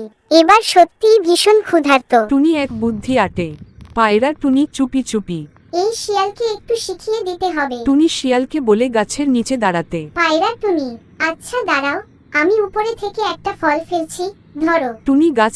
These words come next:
Speaker 2: থেকে বড় শোলা ফল ফেলে দেয়, শিয়ালের মাথায় লাগে। "শেয়াল, শিয়াল।"
Speaker 1: "আরে বাবা, মাথা ফেটে গেল।"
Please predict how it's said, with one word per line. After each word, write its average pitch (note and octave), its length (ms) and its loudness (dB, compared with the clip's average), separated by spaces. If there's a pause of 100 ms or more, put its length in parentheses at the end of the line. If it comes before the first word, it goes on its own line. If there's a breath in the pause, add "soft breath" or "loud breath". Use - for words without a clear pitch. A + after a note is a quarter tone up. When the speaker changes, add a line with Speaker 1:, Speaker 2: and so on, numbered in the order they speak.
Speaker 2:
থেকে D4 280 -6
বড় G3 280 2
শোলা C4+ 300 -2
ফল G#3+ 280 0
ফেলে B3 300 -2
দেয়, G3 240 -4 (300)
শিয়ালের C4+ 480 -2
মাথায় A#3 460 0
লাগে। D#3+ 260 -4 (760)
"শেয়াল, C4+ 440 0
শিয়াল।" G3+ 440 -4 (320)
Speaker 1:
"আরে D4 320 4
বাবা, C#4 360 2 (320)
মাথা D4+ 400 4
ফেটে G#4 360 0
গেল।" C#4 260 4